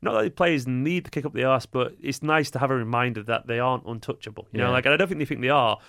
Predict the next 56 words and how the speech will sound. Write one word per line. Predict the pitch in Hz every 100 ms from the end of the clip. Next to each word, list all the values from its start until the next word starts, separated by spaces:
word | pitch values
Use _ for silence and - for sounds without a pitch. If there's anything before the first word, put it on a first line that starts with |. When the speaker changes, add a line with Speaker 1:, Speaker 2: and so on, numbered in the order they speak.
| - - -
Speaker 1:
But | 156
if |
all | 170 185
of |
a |
sudden | 175 147
David | 139 143 131
Silva's | 151 147 120
on | 117
the |
bench, | 117 127 104 - - - _ _ _ -
though | 156
weirdly | 165 190 160
I |
don't | 156
think | 139
he | 135
needs | 127 131 113
that. | 104
More | 123
so, | 143
like, | 127 120
Gundogan's | 147 131 123 117
on |
the | 113
bench | 117 120 113
and | 110
Phil | 127 120
Foden's | 127 127 110
in |
the | 110
team, | - 117
and |
they're | 117
thinking, | 127 135
"Well, | 139 135 -
you | 160
know, | 123 127 - _ _ _
uh, | 123 123 120 123 -
okay, | 160 139
well, | 135 135
I'm | 123
not | 139 143
starting | 147 127 120
next | 143 120
week, | 120 _ _
definitely." | 143 - - 120 -
You |
know, | 127 120
and | 117 - - - - _
that | - 151
little | 160 143
kind | 160
of, | 151 139
of, | 143 135 139 139 127 -
uh, | 135 131 131 127